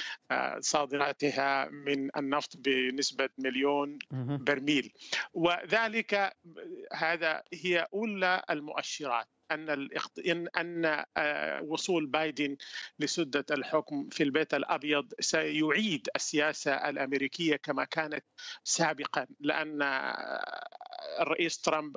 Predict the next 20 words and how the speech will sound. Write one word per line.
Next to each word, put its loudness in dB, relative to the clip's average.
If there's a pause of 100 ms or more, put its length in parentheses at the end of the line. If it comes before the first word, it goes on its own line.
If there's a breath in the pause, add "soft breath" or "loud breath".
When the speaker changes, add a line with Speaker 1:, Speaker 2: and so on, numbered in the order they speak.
(120)
Speaker 1:
الرئيس 0
الحالي 0
الذي 2
ستنقضي، -2 (420 loud breath)
آه، -2
فترته -4
بعد 0
نحو -2
ثلاثة -2
عشر 0
يوما 0
تقريبا 2 (360 loud breath)
هو 6
من 0
خارج 2 (100)
المؤسسة 0
السياسية 2
الأمريكية. -2 (360 loud breath)
المؤسسات 2
الأمريكية 4